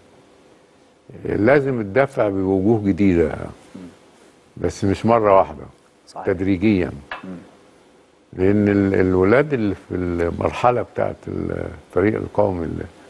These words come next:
Speaker 1: للشباب
Speaker 2: مم.
Speaker 1: يعني مميزين جدًا، وعملوا نتائج على مستوى دولي يعني
Speaker 2: مم.
Speaker 1: في الأولمبياد.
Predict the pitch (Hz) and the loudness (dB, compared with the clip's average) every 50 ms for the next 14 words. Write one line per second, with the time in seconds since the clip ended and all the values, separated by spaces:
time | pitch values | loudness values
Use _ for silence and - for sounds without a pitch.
0 | - - - - - 95 95 107 123 127 127 - - - - 104 98 92 - - | -18 -16 -14 -4 0 2 4 4 4 2 0 -4 -16 -18 -14 -14 -14 -14 -16 -20
1 | - - - - _ _ _ - 95 90 90 90 90 92 92 90 87 87 87 92 | -20 -20 -20 -20 _ _ _ -8 -4 -4 -2 -2 0 0 0 0 0 0 0 2
2 | 95 98 101 101 98 92 104 120 117 104 101 110 104 95 113 127 156 156 147 - | 2 4 4 4 4 4 4 2 2 4 2 2 0 0 -2 -4 -4 -8 -12 -18
3 | - - - - - - - - - - - - - - - _ _ _ _ _ | -20 -20 -20 -20 -20 -20 -20 -20 -20 -20 -20 -20 -20 -20 -20 _ _ _ _ _
4 | - - 95 92 90 95 113 131 156 147 127 120 113 - 147 170 190 170 135 117 | -14 -10 -6 -2 0 2 2 2 0 0 -2 -2 0 2 2 0 0 0 -2 -2
5 | 101 92 92 95 98 98 92 - - - 143 135 123 113 107 101 104 131 151 147 | 0 0 2 2 2 0 0 0 0 2 2 4 4 4 4 4 2 2 2 2
6 | 110 101 95 92 - - - - - - - 120 110 95 90 - - - - - | 0 -2 -4 -4 -6 -8 -8 -10 -12 -10 -8 -6 -6 -6 -8 -12 -18 -18 -10 -6
7 | 92 87 87 85 82 85 87 90 104 110 95 95 95 95 92 101 107 120 120 110 | -4 -2 -2 -2 -4 -4 -4 -4 -4 -2 0 0 0 2 2 2 2 2 0 -2
8 | 90 | -6